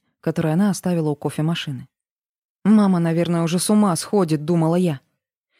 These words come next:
Решившись, набрала ее номер телефона. «Алло». Услышала такой знакомый, родной голос. «Мамочка, милая, это я, Лиза!» Закричала в трубку. «Елизавета?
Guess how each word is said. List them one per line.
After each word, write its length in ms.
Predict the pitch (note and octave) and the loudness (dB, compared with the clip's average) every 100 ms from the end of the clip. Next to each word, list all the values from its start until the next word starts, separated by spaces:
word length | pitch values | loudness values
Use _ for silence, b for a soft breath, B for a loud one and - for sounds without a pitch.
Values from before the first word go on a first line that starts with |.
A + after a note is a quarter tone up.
| _ | _
Решившись, 640 | F#3 F#3 - B3 A#3 F#3 E3 | 0 2 2 0 0 -2 -2
набрала 420 | E3+ E3 E3+ F#3+ | 0 2 2 2
ее 180 | F3 E3+ | 2 0
номер 300 | E3+ E3 D#3 | 0 0 -2
телефона. 600 | - F3 - D3+ C3 C3+ _ _ _ _ _ _ _ _ _ _ _ - | -2 -2 -2 -4 -4 -8 _ _ _ _ _ _ _ _ _ _ _ -2
«Алло». 460 | E3+ D#3+ D#3 D#3 - _ _ _ _ _ _ - | 0 2 0 -4 -10 _ _ _ _ _ _ -6
Услышала 480 | F3 G3+ G3 G3+ | -2 -2 0 0
такой 260 | F#3+ G3 G3 | -2 0 0
знакомый, 560 | F#3 G3 - A#3 F#3 E3 | 0 0 0 2 2 2
родной 380 | F3+ F3 G3+ | 0 2 0
голос. 500 | F#3 G#3+ F3 C#3+ - _ _ _ _ _ _ | 2 0 0 -4 -16 _ _ _ _ _ _
«Мамочка, 520 | A#3+ C#4 C#4 B3 - | 4 6 4 2 2
милая, 380 | B3 D#4 C4 A3 | 4 6 4 2
это 140 | A3 | 2
я, 280 | C4+ C#4+ D#4+ | 2 4 2
Лиза!» 440 | C4 E4 B3 F#3+ D#3 _ _ _ _ _ _ E3+ | 4 4 2 -2 -6 _ _ _ _ _ _ -4
Закричала 720 | E3+ F3+ F#3 F3+ - G3+ F3 | -2 -2 -2 -2 0 2 0
в 100 | - | -2
трубку. 480 | - G#3 - - C#3 _ _ _ _ _ _ - | -2 -2 -2 -16 -20 _ _ _ _ _ _ 4
«Елизавета? 840 | B3 C4+ C4 B3 C4 C#4+ D4+ D#4 | 6 6 4 4 4 2 0 -6